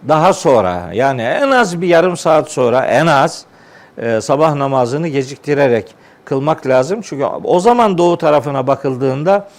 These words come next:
bir ışımanın meydana geldiği, her bakanın da görebileceği şekilde apaçık meydanda bir hakikat olduğu, e, inkar edilemez bir gerçektir. E,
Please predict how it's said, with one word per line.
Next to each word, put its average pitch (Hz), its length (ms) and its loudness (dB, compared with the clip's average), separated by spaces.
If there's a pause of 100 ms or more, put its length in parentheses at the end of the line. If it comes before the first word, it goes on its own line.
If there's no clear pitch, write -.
(300)
bir 151 260 -2
ışımanın 135 520 -4
meydana 127 460 -2
geldiği, 123 560 -2 (340)
her 208 400 4
bakanın 170 540 0
da 160 260 0 (260)
görebileceği 151 720 0
şekilde 139 680 -4 (300)
apaçık 156 460 -2 (260)
meydanda 156 580 0
bir 147 120 -2
hakikat 131 540 -6
olduğu, 131 500 -4 (420)
e, 120 500 0 (1200)
inkar 160 400 2
edilemez 165 580 2
bir 107 120 -6
gerçektir. 113 640 -4 (540)
E, 110 300 -4